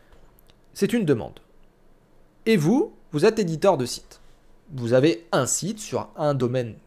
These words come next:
précisément, peut-être dans des sous-domaines, et cetera. Et, euh, vous avez plein de pages. Vous en avez peut-être une, vous en avez peut-être deux, vous en avez peut-être dix, peut-être dix mille, peut-être cent mille, j'en sais rien. Ça dépend du site. Google, qu'est-ce qu'il fait ?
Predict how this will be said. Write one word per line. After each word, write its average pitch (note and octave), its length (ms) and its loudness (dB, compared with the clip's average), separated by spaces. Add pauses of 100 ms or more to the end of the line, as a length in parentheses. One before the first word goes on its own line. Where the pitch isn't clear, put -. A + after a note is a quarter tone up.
(440)
précisément, B2 560 -6
peut-être A#2 240 -8
dans G#2+ 100 -12
des G2 120 -12
sous-domaines, - 480 -12
et - 40 -16
cetera. - 540 -6 (600)
Et, A3+ 380 0
euh, C#3 120 0
vous B2 140 0
avez D#3+ 180 4
plein F#3 160 2
de B2 80 -4
pages. - 400 -10
Vous - 80 -18
en G2 40 -12
avez G2+ 180 -8
peut-être A#2 260 -6
une, F3 220 -2
vous F3+ 60 -2
en - 20 0
avez G#2+ 100 -4
peut-être A2 240 -8
deux, C3 140 4
vous F#3 80 2
en D3+ 60 -6
avez A2 120 -8 (380)
peut-être G#2+ 240 -8
dix, D3 260 -6
peut-être A#2 300 -4
dix D#3 160 -2
mille, C#3+ 220 -2
peut-être - 220 -8
cent G3 220 -2
mille, C#3+ 220 -6
j'en B2+ 100 -6
sais - 160 -8
rien. D#2+ 300 -10 (120)
Ça A#2 140 -8
dépend C3 220 -2
du A#2+ 100 -8
site. - 300 -14 (1300)
Google, G#3 300 6
qu'est-ce - 160 -8
qu'il C#3 100 -6
fait ? - 220 -14